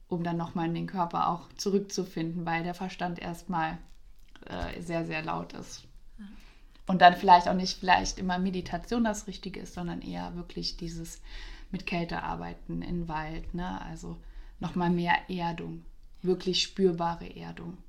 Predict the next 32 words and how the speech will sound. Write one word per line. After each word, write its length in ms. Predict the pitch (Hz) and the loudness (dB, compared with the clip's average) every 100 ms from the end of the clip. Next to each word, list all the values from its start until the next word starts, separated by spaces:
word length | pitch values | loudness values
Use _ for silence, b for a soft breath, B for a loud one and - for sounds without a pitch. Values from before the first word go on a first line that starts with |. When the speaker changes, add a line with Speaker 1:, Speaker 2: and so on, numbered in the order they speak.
| - - - - - | -20 -20 -20 -8 4
Speaker 1:
Und 80 | 185 | 6
Speaker 2:
Ja. 40 | |
Speaker 1:
nicht 140 | 196 - | 8 6
schon 200 | 196 185 | 6 6
wieder 260 | 185 180 | 6 2
quasi 460 | 175 - 170 170 175 | 0 2 0 2 0
nur 240 | 180 185 | -2 -2
verlangen, 400 | 175 175 175 175 | 0 2 2 2
der 100 | 175 | 0
Körper 380 | 175 175 180 180 - - | -6 -6 -6 -6 -8 -8
und 160 | - | -8
der 80 | 175 | -8
Verstand 340 | - 170 175 175 | -8 -6 -4 -4
muss 160 | 170 | -6
jetzt, 320 | 175 170 - - b b b b b 196 | -8 -10 -14 -18 b b b b b 8
ne, 240 | 202 - - | 8 8 0
Speaker 2:
Kontrollieren. 540 | - - 185 123 113 185 | -14 -12 -10 -6 0 10
Speaker 1:
ja, 160 | 196 196 | 12 12
muss 160 | 208 | 10
kontrolliert 500 | - 202 208 202 226 | 6 6 8 8 8
oder 100 | 196 | 6
muss 220 | 185 185 | 4 2
ausgeschalten 720 | - 202 214 233 - 214 220 208 | 8 8 6 -4 0 0 0 0
werden, 180 | 208 196 | 0 -2
sondern 280 | 185 180 | -2 -2
wirklich 360 | 185 196 190 190 | -2 -2 -4 -2
ins, 260 | 175 170 - | -4 -4 -4
ins 220 | 175 - | -6 -6
Fühlen 340 | - 190 170 | 0 2 2
auch 160 | 165 - | -4 -8
nochmal 300 | 175 180 170 | -10 -8 -10
kommen. 340 | 185 180 180 | -8 -8 -8